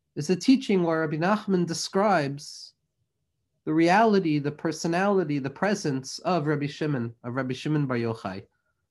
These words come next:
the hero of the Zohar, the tzaddik of the Zohar, the tzaddik Yisod Olam, the pillar, the foundation upon which the entirety of the world of the Zohar stands, and in truth, the entirety of the world stands.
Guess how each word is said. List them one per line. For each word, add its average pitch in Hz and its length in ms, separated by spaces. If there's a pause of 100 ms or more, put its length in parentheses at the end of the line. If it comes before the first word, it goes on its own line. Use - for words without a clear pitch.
(220)
the 117 80
hero 190 440
of 143 140
the 135 100
Zohar, 131 420
the 113 120
tzaddik 170 420
of 147 120
the 139 120
Zohar, 127 480 (540)
the 117 60
tzaddik 170 420
Yisod 147 380
Olam, 156 460
the 127 80
pillar, 175 380
the 147 100
foundation 147 640
upon 143 320
which 151 260
the 135 160
entirety 156 480
of 143 100
the 135 100
world 139 240
of 127 100
the 123 100
Zohar 117 320
stands, 110 640 (840)
and 139 160
in 139 80
truth, 151 280
the 139 120
entirety 135 420
of 117 100
the 113 100
world 139 440
stands. 101 680